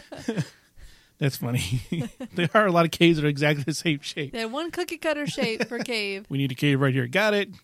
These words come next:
Speaker 2: Copy
Speaker 1: Yep,
Speaker 2: paste.
Speaker 1: pretty much.
Speaker 2: <laughs> Hey, Heather B says she has had terrible luck with individualized loot. And Hylex echoed that sentiment exactly,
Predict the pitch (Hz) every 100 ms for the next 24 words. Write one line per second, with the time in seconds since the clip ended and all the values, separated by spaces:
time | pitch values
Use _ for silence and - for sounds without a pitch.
0 | 175 151 202 - 160 135 127 - 247 311
1 | 311 285 - - - _ _ _ _ _
2 | _ _ _ _ _ _ _ _ _ _
3 | _ _ _ _ 311 311 233 294 196 208
4 | 214 233 214 - 226 202 202 190 202 165
5 | 165 220 277 294 285 240 156 170 - _
6 | _ 147 151 - 180 202 180 196 175 147
7 | 131 135 123 147 202 123 - _ _ _
8 | _ _ _ - 139 139 240 240 233 -
9 | _ 214 220 220 185 190 - 208 196 202
10 | 202 190 139 135 220 214 233